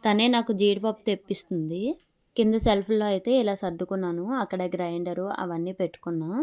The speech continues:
ఆ కిచెన్ అయితే ఇలా సర్దుకున్నాను. పైన ఉండేవన్నీ పెసరపప్పు, మినపప్పు, చింతపండు అవన్నీ పైన పెట్టుకుంటాను, ఎందుకంటే మా అమ్మ వాళ్ళు ఒకేసారి ఊరు నుంచి పంపిస్తూ ఉంటారు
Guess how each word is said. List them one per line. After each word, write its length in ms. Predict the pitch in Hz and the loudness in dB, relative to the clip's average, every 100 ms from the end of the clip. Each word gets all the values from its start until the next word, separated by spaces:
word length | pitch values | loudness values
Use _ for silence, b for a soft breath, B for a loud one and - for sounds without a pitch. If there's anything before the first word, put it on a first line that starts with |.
| 339 _ | -4 _
ఆ 80 | - | -8
కిచెన్ 380 | 214 233 240 233 | -4 0 2 4
అయితే 200 | 226 220 277 | 2 2 2
ఇలా 140 | 226 | 2
సర్దుకున్నాను. 720 | 208 196 175 190 196 175 170 202 320 | -2 -4 -4 -4 -4 -4 -4 -2 0
పైన 260 | 311 214 220 | 4 4 4
ఉండేవన్నీ 460 | 220 220 214 208 262 | 2 0 0 0 0
పెసరపప్పు, 600 | 277 196 202 196 196 - | 0 -2 -4 -4 -4 -2
మినపప్పు, 560 | 208 190 190 202 190 208 | -2 -2 -4 -4 -4 -8
చింతపండు 640 | - 185 185 190 185 196 202 | -6 -6 -6 -8 -8 -6 -6
అవన్నీ 380 | 180 180 185 233 | -6 -6 -4 -2
పైన 280 | 208 185 185 | -2 -2 -4
పెట్టుకుంటాను, 680 | 185 - 180 170 165 170 254 330 B B B - | -6 -8 -8 -6 -6 -4 -2 -4 B B B -2
ఎందుకంటే 460 | 208 214 233 226 | 0 2 0 2
మా 140 | 247 226 | 2 2
అమ్మ 240 | 190 196 202 | 0 0 -2
వాళ్ళు 320 | 196 185 214 285 | -2 -2 -2 0
ఒకేసారి 540 | 202 - 202 208 208 240 | 0 -2 -2 -2 0 0
ఊరు 200 | 202 190 | 0 -2
నుంచి 240 | 196 196 | -4 -6
పంపిస్తూ 500 | 190 175 175 185 - 202 | -6 -8 -8 -8 -6 -4
ఉంటారు 480 | 180 170 165 170 | -4 -6 -8 -6